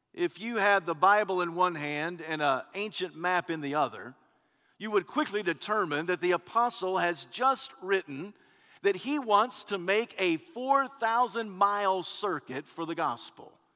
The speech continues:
Most people believe that the apostle was in Corinth when he wrote the Roman correspondence. He tells the church at Rome, "I want to leave here at Corinth and travel eastward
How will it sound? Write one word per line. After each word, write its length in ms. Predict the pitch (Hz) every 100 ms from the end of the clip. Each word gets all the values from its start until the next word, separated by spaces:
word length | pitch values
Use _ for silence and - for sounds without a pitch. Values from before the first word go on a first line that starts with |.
| _ _ _ - -
Most 260 | 165 190
people 200 | 202 175
believe 500 | 151 151 160 185 208
that 140 | 160 156
the 100 | 151
apostle 580 | 143 170 175 - 170 147
was 580 | 160 156 139 123 - - - -
in 180 | 196
Corinth 500 | 156 - 240 170 160
when 140 | 156 170
he 120 | 160
wrote 380 | 151 160 190 -
the 240 | 156 131 -
Roman 340 | 156 180 151
correspondence. 1000 | 143 151 143 131 - 147 127 127 - - - _ _ - -
He 140 | 254 233
tells 460 | - 247 247 208
the 100 | 143
church 360 | 180 196 233 180
at 140 | 180
Rome, 320 | 208 214 180 151 - -
"I 180 | 220
want 340 | 220 208 311 277
to 120 | 247
leave 360 | 226 247 285 226
here 260 | 240 262
at 140 | 220 -
Corinth 380 | 220 196 185 202
and 180 | 190 180
travel 600 | - 214 262 262 254 233
eastward 640 | 262 262 - 135 143 156